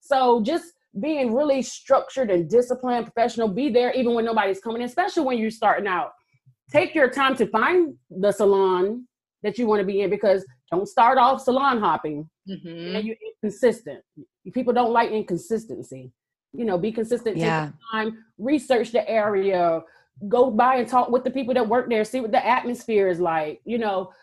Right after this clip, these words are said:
Speaker 1: make that choice, take your time to make that choice, get into that salon and set your foundation, just build on that.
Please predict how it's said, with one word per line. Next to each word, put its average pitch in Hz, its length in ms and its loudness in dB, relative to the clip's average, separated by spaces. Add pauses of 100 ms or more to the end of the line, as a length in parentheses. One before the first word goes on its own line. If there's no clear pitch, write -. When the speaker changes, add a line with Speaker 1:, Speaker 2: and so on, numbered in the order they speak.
(240)
Speaker 1:
make 220 340 -2
that 233 200 0
choice, 254 320 0
take 240 160 -2
your 240 100 -6
time 226 220 -4
to 220 60 -2
make 208 180 -4
that 196 160 -2
choice, 220 320 -2
get 214 220 -2
into 247 220 -4
that 196 180 -2
salon 214 460 -4 (120)
and 180 320 2
set - 380 -4
your 226 100 -4
foundation, 208 680 0 (160)
just 165 180 -6 (220)
build 208 440 0 (160)
on 190 260 0
that. 151 260 -8